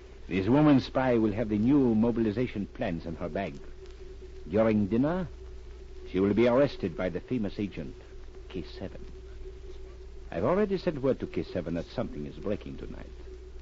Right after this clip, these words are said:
The fact that she is with the general and has the plans, which the government believes only he possesses, will brand the general.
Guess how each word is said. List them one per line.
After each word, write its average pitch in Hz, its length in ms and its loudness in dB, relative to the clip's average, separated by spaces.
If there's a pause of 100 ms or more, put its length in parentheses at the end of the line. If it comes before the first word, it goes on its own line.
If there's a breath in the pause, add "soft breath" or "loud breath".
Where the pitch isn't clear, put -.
(600)
The 69 60 -8
fact 85 320 -2
that 80 100 -6
she 92 240 0
is 80 160 -2
with 87 180 -2
the 85 80 -2
general 73 560 -2
and 71 120 -6
has 92 240 0
the - 100 -4
plans, 101 460 -4 (500)
which - 220 -8
the 85 80 -4
government 98 400 2
believes 92 320 2
only 104 300 4
he 220 200 -4
possesses, 147 640 -2 (840)
will 80 180 -2
brand 73 580 -2
the 78 100 -10
general. - 520 -6